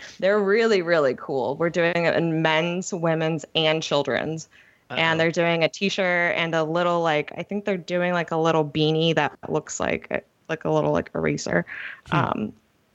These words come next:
Speaker 1: yeah, it's kind of insane. I hope people don't think that we've, like, really lost it, but, I mean,
Speaker 3: <laughs> I love
Speaker 1: I,
Speaker 3: these little,
Speaker 1: yeah.
Speaker 3: these little partnerships you do, like the, um, the Warby Parker store in, where is that Warby Parker store that you did the pencil shop for?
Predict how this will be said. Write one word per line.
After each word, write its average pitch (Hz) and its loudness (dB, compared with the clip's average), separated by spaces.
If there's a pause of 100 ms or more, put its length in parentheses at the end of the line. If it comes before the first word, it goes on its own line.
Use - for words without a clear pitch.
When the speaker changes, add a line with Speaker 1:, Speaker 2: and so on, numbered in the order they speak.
(140)
Speaker 1:
yeah, 160 2
it's 147 -4
kind 214 2
of 165 2
insane. - -4
I 165 -2
hope 180 -2
people 151 0
don't - 0
think 143 -4
that 123 -2
we've, 135 0
like, 127 -2
really - 0
lost - 0
it, 175 0
but, 151 2
I 175 2
mean, 151 0 (200)
Speaker 3:
<laughs> - -20
I 139 2
love 180 2
Speaker 1:
I, 180 2
Speaker 3:
these 170 2
little, 135 4
Speaker 1:
yeah. 165 -4 (220)
Speaker 3:
these 143 2
little 123 2
partnerships 120 -2
you 113 2
do, 110 2
like 107 0
the, 110 4
um, 104 -2
the 120 2
Warby 131 2
Parker 123 0
store 110 0
in, 101 -4 (560)
where 226 2
is 190 2
that 110 4
Warby 101 2
Parker 101 -2
store 101 -2
that 92 -4
you 107 2
did 98 -2
the 95 0
pencil 101 0
shop 101 -4
for? 113 -4